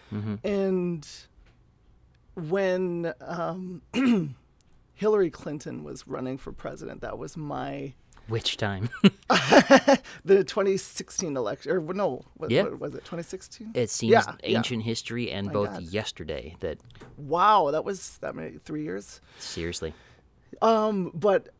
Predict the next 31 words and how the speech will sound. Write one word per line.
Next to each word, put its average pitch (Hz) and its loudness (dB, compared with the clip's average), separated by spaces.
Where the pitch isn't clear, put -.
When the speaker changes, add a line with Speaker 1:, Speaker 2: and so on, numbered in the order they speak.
Speaker 2:
I, 214 0
I, 165 -2
that 202 0
was 247 0
my 208 -4
motivation. 160 -4
I 160 -4
really 165 0
wanted 151 -4
to 151 -10
be 151 -4
able 147 -2
to 151 -6
vote 127 -4
in 151 -6
that 127 -4
election. 113 -6
And 147 -8
so 143 -4
I 156 -4
started 175 -2
the 143 -2
process 143 -8
about 147 -4
a 147 -2
year 143 -2
before 131 -6
that 120 -6
election 120 -10
to - -14
get - -10